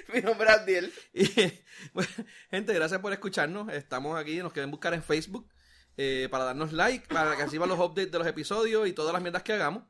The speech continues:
Speaker 2: Eh, estamos en w w w punto facebook punto com slash de todo y de nada p r. Eh, allí pueden llamarnos, dar saludos, llamarnos no, <laughs> enviarnos mensajes, eh, enviar saludos, darnos feedback, recomendaciones, comentarios,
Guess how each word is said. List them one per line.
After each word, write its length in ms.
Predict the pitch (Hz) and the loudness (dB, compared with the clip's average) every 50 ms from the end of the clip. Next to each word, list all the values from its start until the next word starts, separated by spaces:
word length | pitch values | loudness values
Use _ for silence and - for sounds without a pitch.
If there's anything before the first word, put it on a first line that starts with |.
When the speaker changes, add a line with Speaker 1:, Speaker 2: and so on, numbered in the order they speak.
| _ _ _ - - _ _ _ _ _ | _ _ _ -20 -20 _ _ _ _ _
Speaker 2:
Eh, 340 | 160 165 160 160 160 160 156 | -2 0 2 2 2 2 0
estamos 240 | 151 - 147 165 196 | 0 0 -2 -2 0
en 60 | 208 185 | 0 0
w 200 | 180 175 170 170 | 0 0 2 2
w 160 | 185 196 196 208 | 0 0 2 0
w 120 | 214 214 | 0 0
punto 380 | 214 196 180 156 - 160 147 143 | -2 -4 -6 -4 -2 -2 -2 -2
facebook 480 | - - 180 190 190 196 220 208 - _ | -2 -4 -6 -4 -4 -6 -8 -10 -10 _
punto 280 | 208 202 202 214 214 | -10 -10 -8 -8 -8
com 220 | - 202 226 233 - _ _ _ | -8 -8 -10 -10 -12 _ _ _
slash 400 | - - 269 302 - - - - _ _ _ _ _ _ _ | -14 -12 -10 -10 -10 -12 -16 -18 _ _ _ _ _ _ _
de 140 | - 147 143 | -4 -4 -2
todo 320 | 143 165 175 190 202 202 - | -2 0 -2 0 -2 -2 -4
y 80 | 175 160 | -4 -2
de 140 | 151 147 | -2 -2
nada 280 | 143 156 160 170 165 160 | 0 0 0 0 0 0
p 180 | 147 135 131 135 | -2 -2 -2 -2
r. 140 | 135 127 113 104 - _ _ _ _ _ _ _ _ _ _ _ _ _ | -4 -6 -10 -16 -18 _ _ _ _ _ _ _ _ _ _ _ _ _
Eh, 200 | - 120 117 117 | -10 -8 -6 -6
allí 180 | 117 113 117 - | -6 -6 -8 -8
pueden 240 | 127 135 139 139 | -6 -6 -6 -4
llamarnos, 440 | 131 131 147 190 220 220 214 208 196 | -6 -4 -2 0 0 0 0 -2 -2
dar 120 | 143 131 131 | -2 -4 -2
saludos, 460 | - 135 135 165 214 214 208 214 - 139 | -2 -2 0 0 0 0 0 0 -2 -2
llamarnos 280 | 139 131 143 170 214 | -2 0 0 0 0
no, 180 | 202 208 180 139 | 0 0 0 -2
<laughs> 200 | 135 - - 175 | -4 -4 -4 -2
enviarnos 400 | 165 151 156 180 165 202 214 208 | -2 0 2 0 2 2 0 6
mensajes, 560 | 214 233 220 - - 190 170 160 170 208 196 - - - - - - _ | 8 8 8 8 6 4 4 4 2 0 -4 -8 -12 -20 -20 -20 -12 _
eh, 200 | 139 143 143 139 | 0 0 0 0
enviar 220 | 135 135 131 131 | 0 -2 -4 -2
saludos, 540 | - 170 160 175 208 214 202 202 196 190 185 | -2 -2 -2 0 0 0 -2 -2 -2 -2 -2
darnos 280 | 147 143 147 151 143 - | -2 -2 -2 -4 -6 -4
feedback, 360 | 214 220 208 165 196 190 170 | -4 -6 -4 -2 -4 -2 -2
recomendaciones, 840 | 156 139 139 131 131 123 123 127 - 190 208 214 208 202 202 196 196 | -4 -6 -6 -8 -6 -6 -8 -8 -4 -4 -2 -2 -2 -2 -4 -6 -6
comentarios, 600 | - 139 131 127 - 180 202 220 220 220 220 | -8 -10 -12 -6 -4 -2 0 0 0 -2 -4